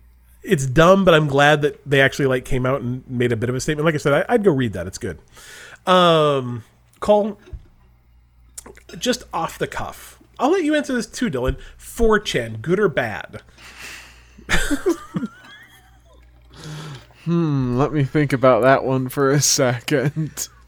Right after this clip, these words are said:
Speaker 2: I'm gonna go with it's a force, a force of good. I mean,
Speaker 1: Yeah, yeah.
Speaker 2: you know,
Speaker 1: I mean,
Speaker 2: I,
Speaker 1: even
Speaker 2: I
Speaker 1: if
Speaker 2: sh-
Speaker 1: it's bad, like, first Amendment or something, right?
Speaker 2: I mean, it's no
Speaker 1: I
Speaker 2: eight chan, so.
Speaker 1: <laughs>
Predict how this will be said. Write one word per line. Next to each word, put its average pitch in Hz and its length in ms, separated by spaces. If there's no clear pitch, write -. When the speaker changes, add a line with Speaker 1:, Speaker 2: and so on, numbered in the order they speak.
Speaker 2:
I'm - 80
gonna 262 160
go 190 180
with 165 160
it's - 100
a 147 40
force, 151 320
a 147 200
force 135 320
of 98 120
good. 117 500
I 113 220
mean, 117 180
Speaker 1:
Yeah, - 160
yeah. 113 260
Speaker 2:
you 220 160
know, 117 240
Speaker 1:
I 170 80
mean, 147 400
Speaker 2:
I, - 120
Speaker 1:
even 277 180
Speaker 2:
I - 20
Speaker 1:
if 202 60
Speaker 2:
sh- - 40
Speaker 1:
it's 139 120
bad, 139 520
like, 123 400
first - 360
Amendment 139 380
or 110 80
something, 123 400
right? 127 160
Speaker 2:
I 190 60
mean, 202 180
it's 214 200
no 214 160
Speaker 1:
I 139 120
Speaker 2:
eight 160 240
chan, 107 520
so. 123 680
Speaker 1:
<laughs> 139 40